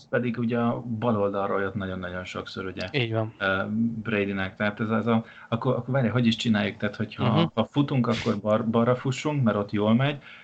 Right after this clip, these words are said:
Speaker 1: viszont ha passzolunk, akkor Brady, Brady próbáljon meg kicsit jobb-, jobbra kifordulni a zsebből, vagy, vagy jobbra orientálódni, mert onnan megy.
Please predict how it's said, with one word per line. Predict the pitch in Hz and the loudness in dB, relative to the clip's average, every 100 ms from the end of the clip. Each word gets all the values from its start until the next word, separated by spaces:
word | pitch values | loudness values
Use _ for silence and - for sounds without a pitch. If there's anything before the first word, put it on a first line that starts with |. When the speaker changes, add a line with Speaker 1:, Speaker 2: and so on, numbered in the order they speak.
| - | -10
Speaker 1:
viszont | - 120 | 2 4
ha | 117 | 4
passzolunk, | 113 131 127 - 139 139 139 | 2 0 -2 0 2 2 2
akkor | 117 117 113 | 0 0 0
Brady, | 104 117 120 113 | 2 2 2 0
Brady | 110 120 113 | 0 2 2
próbáljon | 113 113 110 110 | 2 2 6 6
meg | 107 | 4
kicsit | 107 - - | 2 -4 -2
jobb-, | 120 110 | 0 -2
jobbra | 120 120 113 98 | 0 2 2 0
kifordulni | 113 - 104 98 104 104 | -2 -2 -2 0 2 2
a | 107 | 2
zsebből, | 101 101 104 | 2 0 0
vagy, | 101 95 | 0 0
vagy | 101 98 | 0 -2
jobbra | 104 110 | 0 -2
orientálódni, | 98 101 98 101 101 98 | -2 -2 -2 -2 -2 -2
mert | 95 92 | -2 0
onnan | 98 92 | 0 -2
megy. | 87 82 | -2 -6